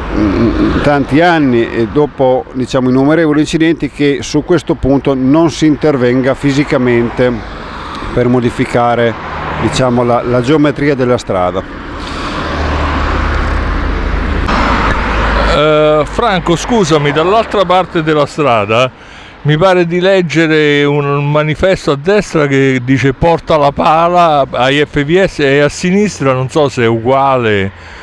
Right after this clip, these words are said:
Speaker 2: Eh, o, vabbè, insomma, che adesso io ingrandisco, faccio leggere a chi ci sta seguendo, faccio quello che, insomma, è possibile leggere, e tu illustra un pochettino questi due documenti.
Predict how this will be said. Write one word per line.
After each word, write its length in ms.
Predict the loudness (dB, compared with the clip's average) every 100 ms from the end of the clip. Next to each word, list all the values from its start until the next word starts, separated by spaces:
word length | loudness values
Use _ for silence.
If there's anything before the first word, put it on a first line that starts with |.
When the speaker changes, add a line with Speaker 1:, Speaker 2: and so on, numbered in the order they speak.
| -18 -12
Speaker 2:
Eh, 240 | -4 0 2
o, 640 | 2 2 2 2 2 2
vabbè, 220 | 2 2 0
insomma, 340 | 0 2 2
che 200 | 2 0 0 -8 -6
adesso 300 | 0 0 2
io 180 | 2 4
ingrandisco, 580 | 2 0 0 0 -2 0
faccio 320 | 0 0 -2
leggere 380 | 0 0 0 -4
a 20 |
chi 100 | -2
ci 160 | -4 -4
sta 240 | 0 0
seguendo, 960 | 0 -2 2 2 0 0 2 4 2 2
faccio 340 | -2 0 -2
quello 220 | 0 2
che, 200 | 2 2 0
insomma, 200 | 0 -2
è 40 |
possibile 500 | 0 -4 -2 2 4
leggere, 300 | 4 2 0
e 80 | 0
tu 80 | 2
illustra 720 | 4 4 4 2 0 0 0 -4 -18 -18 -6
un 140 | -4
pochettino 500 | 0 0 0 -2 0
questi 320 | 2 0 0 0
due 260 | 2 2
documenti. 1000 | 2 2 2 0 2 0 -2 -2 -2 -2